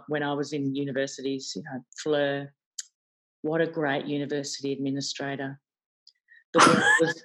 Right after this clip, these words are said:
Speaker 1: a better place because of her university administration and management.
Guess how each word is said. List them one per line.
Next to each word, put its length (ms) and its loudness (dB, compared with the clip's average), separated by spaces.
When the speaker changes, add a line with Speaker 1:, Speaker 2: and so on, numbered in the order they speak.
Speaker 1:
a 60 -2
better 260 4
place 540 0
because 280 -6
of 120 -4
her 180 -2
university 680 -4
administration 800 -6
and 140 -2
management. 640 -4